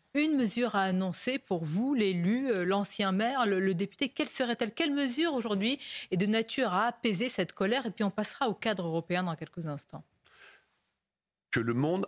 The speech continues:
Speaker 2: agricole soit payé au juste prix. Je reprends cet exemple. Un litre de lait produit à Spézet, Finistère Sud, quarante-neuf centimes. Revendu, quarante-deux centimes.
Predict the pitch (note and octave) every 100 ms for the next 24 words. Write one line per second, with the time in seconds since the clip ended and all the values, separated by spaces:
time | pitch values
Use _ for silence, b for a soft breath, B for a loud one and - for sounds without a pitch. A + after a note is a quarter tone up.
0 | - C3 A#2+ G#2 F#2+ F#2+ F#3+ - _ _
1 | _ _ - - A#2+ - A2+ A2 F#3 -
2 | _ _ - G2 F#2+ D3 - F#2+ - -
3 | - _ _ _ _ _ B B E2 F2
4 | E2+ F2+ - C3+ B2 G3 - - B2 C#3
5 | D3 G#2+ A#2 A2+ A2 F#2+ _ - A2+ G2+
6 | G2+ G2+ - - E2+ - G2+ F#2 F2 -
7 | - E2+ E2 A2+ - F3+ G3 - B B
8 | B D#3 C#3 C3+ D3 - G2 - D2+ -
9 | _ _ _ B - F#2 A#2+ C3 C3 D#3+
10 | G3+ _ _ _ _ _ - E3 C#3 C#3
11 | C#3 - G2 - D2+